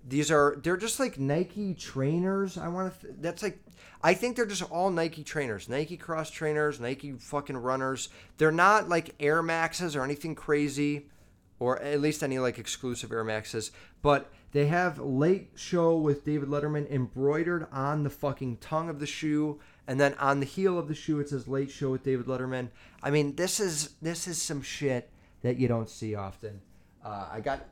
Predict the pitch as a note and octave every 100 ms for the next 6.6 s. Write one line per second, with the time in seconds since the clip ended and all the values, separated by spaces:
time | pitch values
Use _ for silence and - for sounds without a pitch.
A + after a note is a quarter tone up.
0 | - C#3+ C3+ - - D3 E3 E3+ D#3+ D3
1 | C#3 C#3 C3 A#2+ B2 A2 G#2+ G2+ - -
2 | _ - - - A2+ - D3 C#3 B2+ G#2+
3 | A2 A2 G2+ - - - - - B2 -
4 | D#3+ E3 E3+ F#3 E3+ D#3+ F3+ D#3 D3+ C3
5 | B2+ B2 A#2+ - - C3+ D3 A#2 C3 C#3+
6 | B2+ - B2+ B2 B2